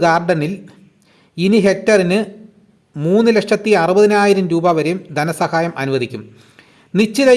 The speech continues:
ഇനം വിത്തുകൾക്ക് രണ്ട് ഹെക്ടർ വരെയാണ് ആനുകൂല്യം. അക്രഡിറ്റഡ് കോക്കനട്ട് നഴ്സറി ക്ലസ്റ്റർ സംവിധാനത്തിൽ കർഷക കൂട്ടായ്മകൾക്കും സഹകരണ സംഘങ്ങൾക്കും വ്യക്തികൾക്കും തൈ ഒന്നിന്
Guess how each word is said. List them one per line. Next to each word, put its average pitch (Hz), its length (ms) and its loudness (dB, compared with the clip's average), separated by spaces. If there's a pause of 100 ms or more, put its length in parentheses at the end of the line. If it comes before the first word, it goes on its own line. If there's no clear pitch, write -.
ഇനം 214 220 0
വിത്തുകൾക്ക് 196 500 0 (220)
രണ്ട് 185 200 0 (100)
ഹെക്ടർ 196 340 0
വരെയാണ് 175 360 0 (160)
ആനുകൂല്യം. 135 480 -6 (600)
അക്രഡിറ്റഡ് 233 760 2 (160)
കോക്കനട്ട് 208 600 2
നഴ്സറി 185 440 2 (120)
ക്ലസ്റ്റർ 180 380 -2 (100)
സംവിധാനത്തിൽ 165 680 -2 (180)
കർഷക 214 320 -2 (120)
കൂട്ടായ്മകൾക്കും 190 840 0 (160)
സഹകരണ 208 440 0 (120)
സംഘങ്ങൾക്കും 190 640 -2
വ്യക്തികൾക്കും 196 580 -2 (100)
തൈ 165 120 2 (120)
ഒന്നിന് 143 280 -4